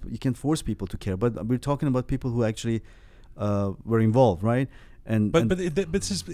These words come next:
Speaker 2: I find this to be part of the problem, is
Speaker 1: Hmm.
Speaker 2: that the reason the uprising was as great as it was, was that it wasn't just the regular activists. It was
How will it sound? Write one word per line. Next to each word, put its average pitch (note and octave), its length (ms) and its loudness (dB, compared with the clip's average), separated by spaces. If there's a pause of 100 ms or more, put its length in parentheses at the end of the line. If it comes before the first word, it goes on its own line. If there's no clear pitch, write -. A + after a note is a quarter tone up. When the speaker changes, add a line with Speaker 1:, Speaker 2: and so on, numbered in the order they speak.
Speaker 2:
I E3+ 140 -2
find E3 340 -2
this C#3+ 140 -2
to - 80 -4
be A#2+ 140 -4
part B2+ 220 -4
of G2 60 -6
the G2+ 60 -6
problem, G#2+ 560 -4
is G#2 200 -2
Speaker 1:
Hmm. A2+ 80 -2
Speaker 2:
that G#2+ 160 -2 (960)
the C#3 160 4
reason D#3 540 6
the B2 140 -2
uprising F#2 760 -4
was F#2+ 240 -4
as F#2+ 140 -6
great B2 260 0
as G2 160 -2
it F2+ 60 -12
was, G2+ 560 -4 (340)
was C3 220 0
that B2 100 4
it C3 100 -2
wasn't D3+ 380 4
just A2 240 -2
the A#2 100 -2
regular G2 460 -2
activists. F#2 580 -4
It A#2 80 -8
was A#2 220 0